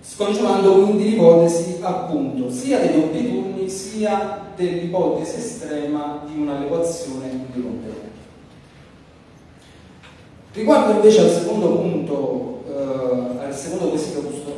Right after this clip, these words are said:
proposto appunto dal consigliere Camisa, si, si rappresenta che tale intervento di demolizione e ricostruzione debba tenere per forza di cosa conto, rispetto all'estensione dell'area di sedime,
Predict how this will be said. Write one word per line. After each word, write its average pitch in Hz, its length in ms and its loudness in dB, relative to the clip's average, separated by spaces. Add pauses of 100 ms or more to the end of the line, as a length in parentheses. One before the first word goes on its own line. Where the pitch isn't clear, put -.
proposto 139 400 -10
appunto 147 260 -10
dal 135 160 -8
consigliere 127 500 -8
Camisa, - 460 -8 (160)
si, - 200 -16
si - 300 -14
rappresenta 147 840 -6
che 135 280 -10 (800)
tale 180 200 -4
intervento 151 520 -6
di 131 100 -12
demolizione 127 480 -8
e - 40 -10
ricostruzione - 680 -10 (840)
debba 185 420 2
tenere 185 380 0
per 170 120 0
forza 170 340 -2
di - 100 -6
cosa 160 280 0
conto, 160 760 4
rispetto - 380 -2
all'estensione 143 480 -4
dell'area 139 300 -4
di 135 100 -4
sedime, - 560 -6